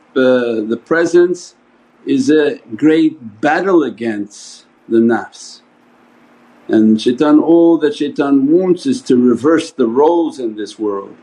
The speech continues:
to teach women that no, you should have a nafs and you should go out and be a man. So we described in other talks all of these realities. So how, how to destroy a family, tell the kids what?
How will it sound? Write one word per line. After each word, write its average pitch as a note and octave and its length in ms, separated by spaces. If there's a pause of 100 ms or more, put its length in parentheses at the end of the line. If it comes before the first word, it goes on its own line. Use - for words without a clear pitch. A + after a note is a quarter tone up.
(440)
to A#2 100
teach D3+ 320
women D3 320
that C3 180
no, D#3+ 140
you C3 160
should C3 180
have D3 240
a C3+ 60
nafs C#3 600
and B2 160
you C#3 80
should B2+ 280
go C3 80
out C3+ 240
and C3 100
be C3+ 100
a C3+ 60
man. C#3+ 500 (1300)
So A2 140
we A2+ 120
described C#3 560
in C3 180
other C#3 280
talks A#2 500
all D3 260
of A#2 140
these A2+ 260
realities. G#2 760 (1600)
So A2+ 520
how, C#3+ 240
how E3 240
to D#3 120
destroy D#3+ 480
a C#3+ 40
family, D3+ 500
tell D3 240
the D3 120
kids D#3 720 (640)
what? D#3 400